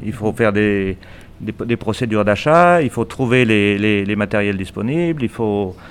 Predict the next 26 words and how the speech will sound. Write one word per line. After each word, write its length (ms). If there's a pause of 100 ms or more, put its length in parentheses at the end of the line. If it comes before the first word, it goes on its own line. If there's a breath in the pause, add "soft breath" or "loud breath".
(180 loud breath)
décaisser, 640
et 60
cetera. 360
Donc, 180
c'est, 300
c'est, 300
même 220
si 140
l'arri-, 420
l'argent 300
arrive 240
aujourd'hui, 360
c'est 120
pas 100
demain 260
qu'il 140
est 60
mis 120
en 100
œuvre. 180
Il 40
y 20
a 40
tout 160
un 80
processus. 520